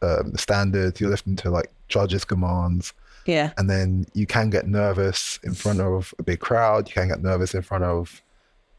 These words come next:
Speaker 1: judges. Um, so if you're not used to it, then that can play a factor. Also, you have to peak. So with any strength training, you'll go through, like, cycles. You can't,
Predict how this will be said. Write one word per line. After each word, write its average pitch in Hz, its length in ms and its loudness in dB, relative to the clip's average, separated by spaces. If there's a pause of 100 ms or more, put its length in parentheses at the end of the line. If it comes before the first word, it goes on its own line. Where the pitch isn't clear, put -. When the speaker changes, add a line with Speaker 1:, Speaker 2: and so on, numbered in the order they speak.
(160)
Speaker 1:
judges. 101 760 2 (220)
Um, 87 520 0 (160)
so 113 120 2
if 120 100 4
you're 123 100 4
not - 160 0
used 107 300 0
to 120 80 0
it, - 200 0
then 98 120 0
that 98 160 0
can 101 100 -4
play 85 180 -2
a 85 60 0
factor. - 420 -4
Also, 110 300 0
you 101 140 0
have 110 140 -2
to - 80 -2
peak. - 460 -4 (680)
So 101 200 0
with 104 240 0
any 104 200 2
strength 104 300 0
training, 92 340 0
you'll 95 100 0
go 95 160 2
through, 92 220 -2
like, 82 300 -2 (380)
cycles. 92 560 0
You 95 80 0
can't, 104 240 0